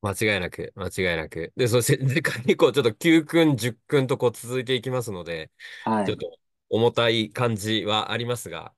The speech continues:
Speaker 1: ここから多分学ぶことが非常に多いし、キャピタリストの進化が問われるということかな。
Speaker 2: 本当ですね。あのー、
Speaker 1: なるほど。
Speaker 2: 全部、すべての経験を糧にして、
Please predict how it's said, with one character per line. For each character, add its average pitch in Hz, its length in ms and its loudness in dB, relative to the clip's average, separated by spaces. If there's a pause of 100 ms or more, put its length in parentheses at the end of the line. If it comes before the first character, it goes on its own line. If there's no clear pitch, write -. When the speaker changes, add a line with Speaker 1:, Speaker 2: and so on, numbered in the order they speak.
Speaker 1:
こ 127 120 -8
こ 143 100 -6
か 170 120 2
ら 165 180 2
多 156 120 0
分 131 80 -2
学 120 220 2
ぶ 135 100 -2
こ 139 100 -4
と 135 80 -4
が 117 60 2
非 107 100 -6
常 113 180 -2
に 110 80 -6
多 135 200 -2
い 110 60 -4
し、 85 400 -12 (100)
キ - 80 -10
ャ 113 60 -8
ピ - 60 -20
タ 120 100 -2
リ 117 80 -2
ス 113 60 -8
ト 107 60 -8
の 95 100 -6
進 120 200 -8
化 95 120 -6
が 85 100 -10
問 95 140 -6
わ 101 100 -2
れ 107 100 -4
る 90 80 -10
と - 180 -16 (160)
い 95 120 -8
う 92 60 -8
こ 98 120 -10
と - 80 -10
か 101 80 -6
な。 90 60 -2
Speaker 2:
本 135 100 6
当 - 40 10
で 156 40 8
す 151 140 2
ね。 143 340 4 (340)
あ 95 240 -2
の - 20 -6
ー、 - 0 -
Speaker 1:
な 98 60 -6
る 95 80 -6
ほ 95 240 -4
ど。 226 60 4
Speaker 2:
全 208 280 6
部、 131 80 4
す - 120 2
べ 214 120 6
て 185 100 4
の 123 120 0
経 123 220 -2
験 120 180 -2
を 113 40 -6
糧 131 260 0
に 113 120 -2
し - 80 -16
て、 - 160 -12